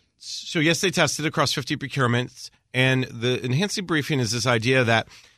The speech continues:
we're gonna meet, we're gonna have discussions, we're gonna get into the nitty-gritty of why you were unsuccessful in your bid. Uh, we're gonna, if you will, t-, Tom, open the full kimono so people can say,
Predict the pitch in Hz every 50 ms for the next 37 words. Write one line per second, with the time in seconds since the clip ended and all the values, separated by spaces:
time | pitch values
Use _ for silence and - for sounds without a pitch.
0 | _ _ _ _ _ - 123 127 135 143 139 135 143 160 175 190 - - - 120
1 | 117 123 117 113 139 139 143 127 139 139 - - 156 151 135 - 190 175 180 156
2 | - - 135 123 110 123 120 117 117 113 113 - 113 110 98 98 151 147 143 127
3 | 143 131 123 120 120 131 135 139 120 120 127 127 127 120 98 92 95 104 110 113
4 | 120 127 131 139 143 143 131 131 117 120 127 123 127 117 - 127 - - 131 117
5 | - 139 127 127 131 127 107 113 107 107 117 123 139 - - _ _ _ _ -
6 | 110 110 113 117 127 127 131 131 131 127 110 123 113 127 160 147 147 147 139 127
7 | - - - 156 143 135 131 - - 160 139 185 160 160 139 - 160 160 131 -
8 | - 147 147 175 185 156 107 80 76 92 104 - - _ _ _ - - 139 123
9 | - - 165 143 - 151 135 - - 131 123 110 - 160 160 160 151 147 139